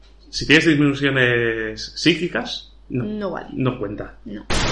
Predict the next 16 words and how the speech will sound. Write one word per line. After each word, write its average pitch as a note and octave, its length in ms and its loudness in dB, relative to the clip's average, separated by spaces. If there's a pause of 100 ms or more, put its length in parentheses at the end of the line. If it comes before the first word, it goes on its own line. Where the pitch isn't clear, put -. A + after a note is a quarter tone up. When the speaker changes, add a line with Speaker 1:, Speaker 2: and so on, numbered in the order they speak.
(800)
Speaker 2:
El G3+ 140 -2
próximo C4 460 0
caso A3+ 300 -2
del F#3 160 0
que F#3+ 80 -4
vamos G#3 360 -2
a G3 40 -6
hablar, A3 340 0 (1040)
eh, G#3 540 -2
eh, - 220 -8
eh, B3+ 260 -2 (460)
¿dónde G3+ 180 4
está? - 240 0 (4000)
Speaker 1:
Vuelvo C#3+ 200 2
a - 20 0
empezar. - 280 -10